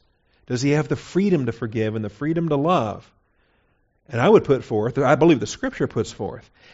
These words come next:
that God has no such freedom until his righteousness is satisfied, until he's propitiated.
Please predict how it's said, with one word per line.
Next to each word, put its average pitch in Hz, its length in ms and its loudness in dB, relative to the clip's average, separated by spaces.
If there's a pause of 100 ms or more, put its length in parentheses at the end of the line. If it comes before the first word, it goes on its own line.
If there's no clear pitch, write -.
that 127 120 0
God 160 260 2
has 180 340 -2
no 156 140 0
such 117 260 -4
freedom 113 360 -4
until 117 640 -4 (300)
his 113 180 -4
righteousness 120 640 -4
is 110 120 -6
satisfied, 104 720 -16 (520)
until 120 340 -2
he's 120 140 0
propitiated. - 1000 -8